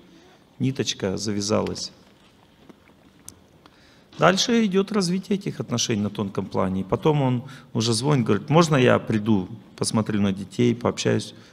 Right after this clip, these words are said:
Ты приготовь там чё-нибудь». М? Но я соби-, домой возвращаться не собираюсь, имей в виду. Хорошо, хорошо, ладно.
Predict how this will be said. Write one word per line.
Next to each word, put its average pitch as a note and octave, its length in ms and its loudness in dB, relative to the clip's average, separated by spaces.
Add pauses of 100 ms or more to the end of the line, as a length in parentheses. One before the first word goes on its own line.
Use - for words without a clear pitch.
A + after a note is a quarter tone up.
(140)
Ты - 80 -2
приготовь C3 540 2
там A2 240 0
чё-нибудь». G2 580 -2 (1600)
М? C3 280 2 (760)
Но A2+ 100 8
я A#2 200 10
соби-, A#2 260 -2
домой A2+ 380 8
возвращаться C#3+ 600 2
не C3+ 60 2
собираюсь, C3+ 640 4
имей A2+ 240 6
в C3 60 0
виду. B2+ 300 2 (1700)
Хорошо, G2+ 480 0
хорошо, A2+ 500 -4
ладно. B2 420 -2